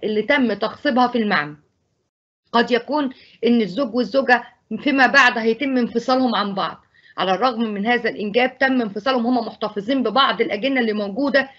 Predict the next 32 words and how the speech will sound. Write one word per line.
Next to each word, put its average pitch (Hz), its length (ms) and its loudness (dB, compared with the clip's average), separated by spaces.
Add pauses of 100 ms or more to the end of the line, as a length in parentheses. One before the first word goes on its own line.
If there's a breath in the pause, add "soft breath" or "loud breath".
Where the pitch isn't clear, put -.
(160 loud breath)
في 220 160 2
بنوك 202 440 -4
الأجنة. 226 520 -2
يبقى 165 240 -4
أنا 220 80 2
لو 196 120 -2
قلت 190 200 -4
لك 240 140 -2
الإخصاب 208 280 -8
خارج 262 320 0
الرحم 233 480 -4
هنا 311 220 2 (360 loud breath)
هينتج 240 460 0
عنه 262 260 2
مين؟ 262 180 -2
عندنا 233 300 -2
مشكلة 247 320 -6
تانية 254 260 0
مرتبطة 226 380 -4
بيه، 226 220 -2 (240 soft breath)
بنوك 220 380 -2
الأجنة. 208 480 -2 (320 soft breath)
طب 190 160 -4
لو 208 100 0
حصل 254 460 0
طلاق 240 440 -4 (220 loud breath)
بينهم 240 340 2
وبين 202 300 2
انفصال 220 440 -4
بينهم 247 200 0
هما 240 220 0
الاتنين، 190 540 -4